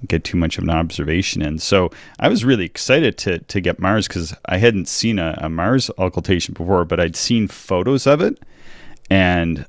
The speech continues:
I was just blown away to see, like, that little um,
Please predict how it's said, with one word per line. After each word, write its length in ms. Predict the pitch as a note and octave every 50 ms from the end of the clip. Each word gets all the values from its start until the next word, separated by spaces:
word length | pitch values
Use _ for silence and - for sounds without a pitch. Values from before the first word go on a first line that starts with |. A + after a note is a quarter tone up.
| - -
I 100 | F#2+ G2
was 140 | F#2+ F2+
just 160 | - G2 F2 - _ _
blown 300 | - G#2 A2 A2 A2 G#2+
away 260 | G2+ F#2 F#2 G2 G2+ F#2+
to 120 | F2 F#2
see, 320 | E2+ - - - G#2 G#2 G2
like, 220 | - E2+ E2 -
that 240 | - E2+ E2 - -
little 480 | G2 G2 F#2+ G2 F#2+ F2+ F2 E2 - - - - - - - _ - -
um, 560 | - E2+ E2 D#2+ D#2 D2+ C#2+ C2+ C2 -